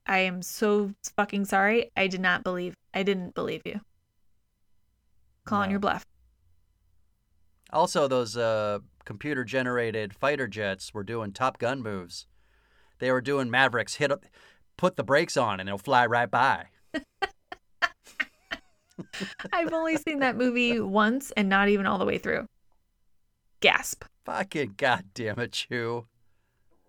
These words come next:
Speaker 1: I know.
Speaker 2: All right, when Maverick finally comes out, we should go see it together. <laughs>
Speaker 1: Okay. I mean, I know what
Speaker 2: Nice.
Speaker 1: happens at the end of Top Gun, but, like, the middle stuff, I don't know.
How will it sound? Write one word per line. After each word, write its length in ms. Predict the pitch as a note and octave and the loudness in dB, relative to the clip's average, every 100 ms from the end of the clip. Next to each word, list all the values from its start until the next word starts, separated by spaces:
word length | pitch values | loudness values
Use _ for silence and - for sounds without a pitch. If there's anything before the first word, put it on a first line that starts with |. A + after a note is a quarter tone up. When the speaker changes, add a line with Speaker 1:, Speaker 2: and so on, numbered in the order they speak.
| _ _ _ _ _ _ _ | _ _ _ _ _ _ _
Speaker 1:
I 160 | - A3+ | 4 4
know. 220 | G3 E3 - _ _ _ _ | 2 -4 -10 _ _ _ _
Speaker 2:
All 80 | E3 | 6
right, 140 | D3 | 6
when 200 | C3+ D#3 | 6 0
Maverick 580 | F3 G#3+ A3+ A3 A3+ - - _ _ | 4 4 4 4 2 -2 -20 _ _
finally 580 | - F#3 G3+ G#3 G3+ G3 | 4 6 6 0 0 0
comes 380 | F#3+ E3+ D#3+ C#3 | 2 0 0 2
out, 480 | C#3+ A2+ F#2 - - _ _ _ _ _ _ _ _ _ _ - | 4 6 2 -2 -16 _ _ _ _ _ _ _ _ _ _ -10
we 80 | A#2+ | -8
should 160 | B2+ | -4
go 100 | A2+ | -2
see 220 | G#2+ - | -2 -4
it 100 | A2 | -6
together. 460 | - G#2+ A2 - - - | -8 -6 -6 -6 -16 -18
<laughs> 120 | - | -8
Speaker 1:
Okay. 320 | F#3+ - - _ _ _ _ _ _ | -8 -6 -12 _ _ _ _ _ _
I 60 | A3 | 2
mean, 160 | A#3 | 6
I 100 | A3 | 6
know 100 | A3 B3 | 6 6
what 100 | B3+ | 6
Speaker 2:
Nice. 60 | |
Speaker 1:
happens 300 | A#3 A#3 A#3 | 6 6 4
at 140 | A3+ A3 | 4 2
the 120 | - | -2
end 280 | G3 G#3 G#3+ | 2 4 2
of 100 | G3 | 4
Top 260 | G#3+ F#3+ | 4 4
Gun, 340 | - A3+ B3+ B3+ _ _ _ _ _ _ | 4 2 2 -2 _ _ _ _ _ _
but, 260 | F#3+ F3 - _ _ _ _ _ _ _ _ - _ _ | 2 2 0 _ _ _ _ _ _ _ _ -20 _ _
like, 280 | - G3 F3+ | -2 -2 0
the 60 | - | -2
middle 260 | F#3+ G3 G3+ | 0 0 -2
stuff, 340 | - F3+ F3+ _ _ | 2 2 2 _ _
I 80 | - | -12
don't 120 | - | -10
know. 160 | - A3 | -10 -12